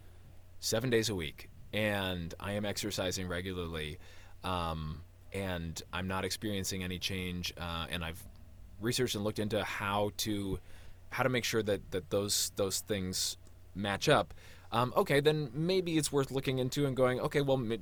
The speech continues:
do I, am I one of, one of those few people who does have a, a rare genetic condition or a disease that is preventing me from, um, getting, from changing my body composition?" Um, but I think most of the time, when you, i-, you,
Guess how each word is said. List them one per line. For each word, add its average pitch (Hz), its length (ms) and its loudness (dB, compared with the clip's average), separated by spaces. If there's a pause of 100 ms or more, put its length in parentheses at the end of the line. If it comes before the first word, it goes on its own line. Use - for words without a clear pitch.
(100)
do 131 180 4
I, 135 100 8
am 120 200 2
I 123 120 4
one 110 180 2
of, 92 160 -4
one 101 80 -2
of 104 80 0
those 98 140 0
few 117 160 -2
people 107 260 0
who 101 120 -4
does 98 240 2
have 95 180 -2
a, 90 200 -2 (120)
a 85 100 -2
rare 92 240 0
genetic 92 480 -2
condition 95 400 -2
or 90 120 -2
a 90 60 -2
disease 87 440 -4
that 90 120 -2
is 87 120 -2
preventing 87 440 -6
me 87 120 -4
from, 82 320 -4 (460)
um, 82 480 -2
getting, 85 400 -2 (300)
from 85 300 -4 (100)
changing 101 260 -4
my 95 100 0
body 117 200 6
composition?" 82 540 -6 (320)
Um, 92 460 0
but 143 120 8
I 147 40 6
think 151 200 -2
most 180 800 4
of 107 120 0
the 95 80 0
time, 80 500 -2 (960)
when 139 220 2
you, 131 160 0 (120)
i-, 98 240 -2
you, 101 300 -4